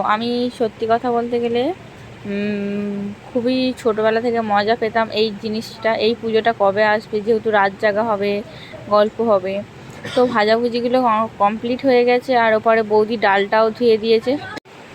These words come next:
আর দেখো, উম, এপারে এগুলো বারবার তোমার কাছে দেখাচ্ছিলাম কেন বলো তো, যে যেহেতু এই জিনিসগুলো ধরে ধারে নিয়ে যেতে হবে, গুছোতে হবে, এক এক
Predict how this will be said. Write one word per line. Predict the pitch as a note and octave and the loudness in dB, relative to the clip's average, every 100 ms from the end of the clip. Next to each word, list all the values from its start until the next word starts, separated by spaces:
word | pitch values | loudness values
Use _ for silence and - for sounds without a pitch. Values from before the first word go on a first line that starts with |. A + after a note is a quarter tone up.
| - | -4
আর | A#3 A3+ | -2 0
দেখো, | A3+ A#3 - D#4+ F#4 | 0 0 2 4 4
উম, | D4+ B3+ B3 A#3+ A#3+ A3+ - | 2 -2 -4 -4 -4 -4 -4
এপারে | A#3+ B3 B3 B3 | 0 4 6 6
এগুলো | A3 A#3+ A#3+ B3 B3+ - - - | 6 4 4 4 2 -6 -8 0
বারবার | A3+ G#3 A3 A#3 | 2 4 2 0
তোমার | - A#3 A#3 | -2 -4 0
কাছে | B3 A#3+ | 0 2
দেখাচ্ছিলাম | F#3+ G3+ A3+ - - A#3+ A#3+ | 0 0 -2 -2 2 2 2
কেন | B3 A3+ A3+ | 0 0 2
বলো | A#3 A3+ A#3 | 2 2 2
তো, | B3 A#3 | 0 0
যে | A3+ G#3+ G#3 | 0 0 0
যেহেতু | G#3+ A3 A3 A#3+ A#3 - - - - | 2 2 2 0 0 -4 -12 -14 -6
এই | G#3+ G#3+ | -2 0
জিনিসগুলো | G3+ G#3+ A3+ - A#3 A#3 A#3 A#3 A#3+ - - A3+ G#3+ G#3 | 0 -2 -4 -4 -2 4 6 4 2 -4 -14 -6 -6 0
ধরে | B3+ G#3+ G#3+ | 2 4 4
ধারে | A#3 A3+ | 2 2
নিয়ে | A3 G#3+ G#3+ | 0 -2 0
যেতে | G#3+ A#3 | 0 0
হবে, | A#3+ G#3+ A3 | 0 2 0
গুছোতে | G#3+ A3+ A#3+ A#3 | -2 -2 -2 0
হবে, | A#3+ G#3+ A3 | 2 2 2
এক | G#3 G#3 | 0 0
এক | G#3+ | -2